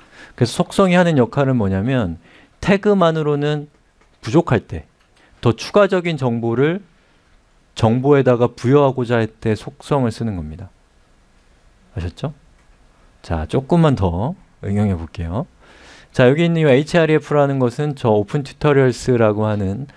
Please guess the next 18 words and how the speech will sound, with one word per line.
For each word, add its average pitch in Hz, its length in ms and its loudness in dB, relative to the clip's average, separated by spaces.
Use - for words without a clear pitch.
저 110 120 -4
텍스트에 131 960 0
링크를 147 500 2
부여했는, 98 560 -2
주소를 135 380 2
부여했는데, 98 720 0
만약에 135 500 2
이런, 175 260 2
이러고 170 420 4
싶지 - 300 -2
않겠어요? 101 580 -2
처음에는 196 440 2
이런 131 180 4
기능 135 180 0
없었을 101 360 -6
겁니다. 87 380 -12
쓰다 196 280 2
보니까, 143 600 0